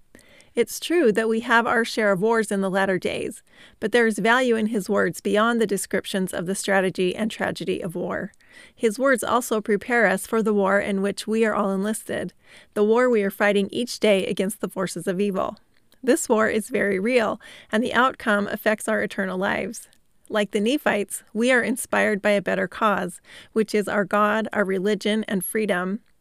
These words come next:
and our peace, our families." Moroni called this the cause of the Christians, the same cause we are fighting for today.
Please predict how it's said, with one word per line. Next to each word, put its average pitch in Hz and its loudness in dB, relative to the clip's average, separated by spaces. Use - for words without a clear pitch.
and 202 -2
our 196 -2
peace, - -8
our 190 -4
families." - -10
Moroni 247 2
called 208 0
this 196 2
the 226 -4
cause 208 0
of 208 -4
the 208 -4
Christians, 226 -6
the 202 -4
same 254 0
cause 208 0
we 202 2
are 196 0
fighting 202 -2
for 185 -4
today. - -8